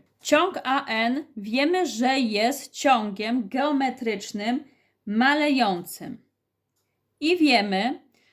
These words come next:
że suma sześciu początkowych jest siedemdziesiąt dwa razy większa niż trzy następne jego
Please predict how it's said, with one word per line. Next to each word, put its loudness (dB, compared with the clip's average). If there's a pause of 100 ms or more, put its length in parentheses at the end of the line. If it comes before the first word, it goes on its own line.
(160)
że 0
suma 0
sześciu 0
początkowych 0 (400)
jest -2
siedemdziesiąt 2
dwa 2
razy 0
większa -4 (420)
niż 0 (1300)
trzy 0 (580)
następne 0
jego 2